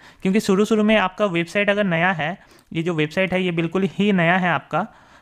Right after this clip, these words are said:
ठीक है, तो Google के सर्च इंजन को भी पहचान पाना मुश्किल होगा। इसीलिए दूसरे दूसरे वेबसाइट पर हम लोग अपना इस वेब पेज को, अ, हम लोग डालते हैं ताकि Google के वेब पेज को थोड़ा सा समझ में आए हमारे वेब पेज के बारे में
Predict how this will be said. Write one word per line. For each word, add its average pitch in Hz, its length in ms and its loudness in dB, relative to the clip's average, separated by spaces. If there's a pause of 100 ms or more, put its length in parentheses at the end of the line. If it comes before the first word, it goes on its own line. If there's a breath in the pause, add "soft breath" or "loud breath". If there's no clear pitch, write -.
(100)
ठीक 214 140 -2
है, 143 260 -4
तो 190 280 0
Google 185 320 0
के 226 80 -2
सर्च 190 280 0
इंजन 208 240 2
को 202 160 0
भी 208 160 2
पहचान 165 440 0
पाना 190 240 2
मुश्किल 175 360 0
होगा। 131 300 0 (240 loud breath)
इसीलिए 233 340 4
दूसरे 190 280 2
दूसरे 196 240 0
वेबसाइट 180 400 -2
पर 196 100 0
हम 165 180 0
लोग 190 140 0
अपना 185 420 -2
इस 170 200 -4
वेब 156 260 0
पेज 180 160 0
को, 208 240 -2 (380 loud breath)
अ, 156 60 2 (220)
हम 160 240 2
लोग 185 160 2
डालते 143 340 -2
हैं 143 200 -8
ताकि 170 260 -6
Google 160 300 0
के 202 60 -4
वेब 165 220 -2
पेज 185 160 -4
को 202 80 -2
थोड़ा 180 180 0
सा 196 120 -2
समझ 175 380 2
में 180 120 2
आए 185 220 2
हमारे 170 400 0
वेब 156 240 0
पेज 156 160 0
के 156 100 -4
बारे 131 220 -2
में 123 140 -8